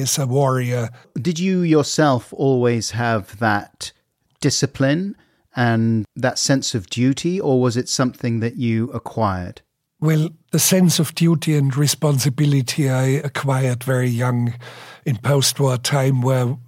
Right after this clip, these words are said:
Speaker 1: we, the children, the boys, had to take over the responsibility of the missing fathers.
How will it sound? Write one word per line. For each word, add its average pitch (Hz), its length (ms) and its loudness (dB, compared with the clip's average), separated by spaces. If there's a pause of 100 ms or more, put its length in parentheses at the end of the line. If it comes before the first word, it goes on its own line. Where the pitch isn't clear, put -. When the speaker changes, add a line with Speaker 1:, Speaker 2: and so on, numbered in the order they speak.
(140)
Speaker 1:
we, 143 260 4
the 127 160 0
children, 127 640 0
the 127 80 -2
boys, 123 580 0 (480)
had 139 200 -2
to 147 120 0
take 135 340 -2
over 131 280 0
the 123 160 0
responsibility 127 1120 -2
of 127 160 -2
the 143 100 0
missing 131 440 0
fathers. 143 680 0